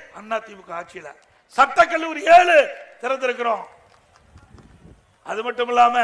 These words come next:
கால்நடை மருத்துவக் கல்லூரி, ஆராய்ச்சி நிலையம் அதோட மூணு திறந்திருக்கிறோம். கால்நடை பூங்கா ஆயிரம் கோடியில சேலம் மாவட்டத்துல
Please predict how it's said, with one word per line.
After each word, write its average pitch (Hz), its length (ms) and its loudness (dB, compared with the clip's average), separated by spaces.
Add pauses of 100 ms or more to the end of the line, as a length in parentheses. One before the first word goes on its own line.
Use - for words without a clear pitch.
(540)
கால்நடை 302 380 6
மருத்துவக் 294 440 -2
கல்லூரி, 285 300 -4 (1400)
ஆராய்ச்சி 294 440 4
நிலையம் 277 240 -2
அதோட 262 220 -2 (360)
மூணு 277 260 -10
திறந்திருக்கிறோம். 254 680 -8 (440)
கால்நடை 294 380 2
பூங்கா 320 340 2 (800)
ஆயிரம் 247 360 -4
கோடியில 269 280 -4 (880)
சேலம் 247 320 -4
மாவட்டத்துல 233 400 -8